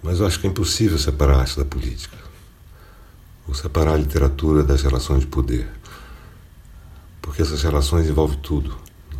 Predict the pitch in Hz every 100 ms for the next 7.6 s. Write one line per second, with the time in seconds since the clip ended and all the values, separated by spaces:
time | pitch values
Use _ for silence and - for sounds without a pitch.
0 | - - 67 69 - 76 71 69 62 64
1 | 62 64 - 67 65 - - - - -
2 | - - - - - - - - 69 67
3 | - 65 - 60 65 67 65 65 - -
4 | - 69 65 62 64 62 62 62 67 67
5 | - - - - - - - - - -
6 | - - - - - 82 73 69 78 76
7 | 69 - 65 64 -